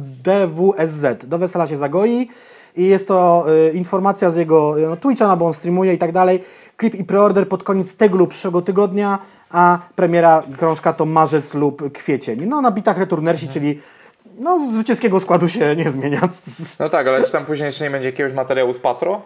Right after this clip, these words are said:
Speaker 2: Przy okazji
Speaker 1: Jest,
Speaker 2: też
Speaker 1: jest
Speaker 2: tego?
Speaker 1: nagrany, jest nagrana epka, z tego co zrozumiałem, mam nadzieję, że się nie mylę,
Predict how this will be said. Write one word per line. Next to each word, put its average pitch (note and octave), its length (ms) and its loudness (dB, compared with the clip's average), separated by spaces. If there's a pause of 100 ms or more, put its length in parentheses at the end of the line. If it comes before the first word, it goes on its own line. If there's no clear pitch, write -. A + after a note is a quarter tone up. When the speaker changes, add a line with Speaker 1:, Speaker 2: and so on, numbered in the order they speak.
(580)
Speaker 2:
Przy - 140 -4
okazji D3+ 120 0 (100)
Speaker 1:
Jest, - 120 -8
Speaker 2:
też C3 100 -4
Speaker 1:
jest F3+ 160 2
Speaker 2:
tego? - 80 0
Speaker 1:
nagrany, F#3+ 540 4
jest D3 140 -8
nagrana E3+ 440 0
epka, F#3 420 4
z - 100 -14
tego D#3+ 160 -4
co D#3 80 -10
zrozumiałem, D3+ 600 0
mam F3+ 80 -4
nadzieję, C#3+ 200 -6
że C3+ 60 -10
się D3+ 100 -6
nie D3 100 -2
mylę, C#3+ 340 0